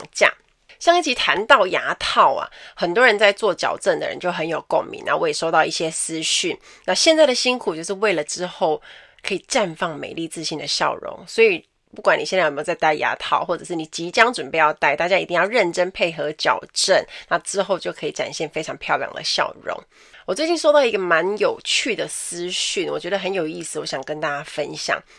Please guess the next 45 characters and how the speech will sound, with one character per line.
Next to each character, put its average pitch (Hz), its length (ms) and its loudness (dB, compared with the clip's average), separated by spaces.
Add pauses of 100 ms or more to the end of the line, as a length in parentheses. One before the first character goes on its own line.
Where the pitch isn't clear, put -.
那 226 60 -4
粉 160 140 -4
丝 220 160 2
问 240 240 2
我 135 140 -4
说， 175 420 -2 (380)
请 - 160 -2
问 294 100 4
一 262 120 0
下 254 200 2
Emily 208 400 0
对 196 200 0
于 151 100 -4
男 160 320 -2
女 170 100 -6
生 160 280 -4
交 160 260 2
往 156 260 -4 (220)
或 - 80 -4
者 - 160 -2
暧 190 160 4
昧 175 160 0
的 165 80 -6
时 - 200 -4
候 156 260 -2
送 170 440 -2
对 180 200 0
方 175 180 0
不 214 120 -18
便 180 200 -4
宜 170 60 -4
的 156 100 -4
精 190 280 -2
品， - 280 -10
你 151 80 -6
有 156 80 -4
什 156 160 -8
么 113 140 -8
的 117 140 -8
想 123 280 -4
法 123 160 2
或 170 200 -4
是 170 160 -8
观 196 360 0
点 170 220 -4